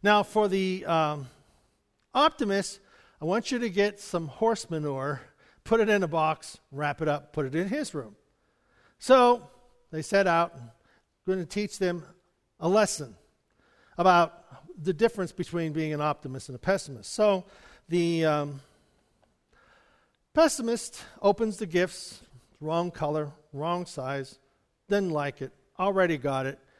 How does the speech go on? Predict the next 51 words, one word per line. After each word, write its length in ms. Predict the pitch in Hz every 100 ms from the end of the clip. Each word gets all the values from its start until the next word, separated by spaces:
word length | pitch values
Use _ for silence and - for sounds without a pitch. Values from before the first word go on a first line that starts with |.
| _ _ _ _ _ -
I 100 | 190
don't 220 | 185 160
li-, 220 | 160 202
you 60 | 180
know, 180 | 156 185
just 340 | 302 262 233
there 100 | 254
was 140 | 247
nothing, 460 | 240 302 320 285 220
nothing 300 | 277 294 262
he 60 | 226
opened 300 | 226 208 202
up 160 | 196
was 160 | 180 156
any 180 | 160 143
good. 260 | 156 101 90 _ _ _ _ _ _ -
And 100 | 185
of 120 | 180
course, 260 | 208 202 -
the, 340 | 175 160 143 - _ _
uh, 280 | 151 139 135 117 _ _ _
optimist 640 | 196 262 - 180 175 - - _ _ _ _ _ _ _ 202
opens 400 | 208 202 180 156
the 80 |
box 400 | 151 175 220 -
with 320 | 165 165 - - _
horse 340 | - 262 277 -
manure 300 | 160 151 135
in 120 | 135
it, 160 | 202 - - _ _ _ _ _ _ _ _ _
and 140 | 196 240
he 80 |
starts 380 | 202 - 214 202
jumping 400 | - 208 190 214
around 320 | 202 196 202
the 60 | 180
room, 380 | 185 196 202 202
saying, 380 | - 196 170 151
"Wonder-, 260 | 185 196
wow, 220 | 160 220
great 320 | 180 185 202 185
this 260 | 196 -
is. 220 | 185 185
This 180 | 185 -
is 80 | 131
wonderful, 440 | 135 185 190 202
best 260 | 147 180 -
thing 120 | 170
that 80 | 170
ever 160 | 165 165
happened." 420 | 185 214 180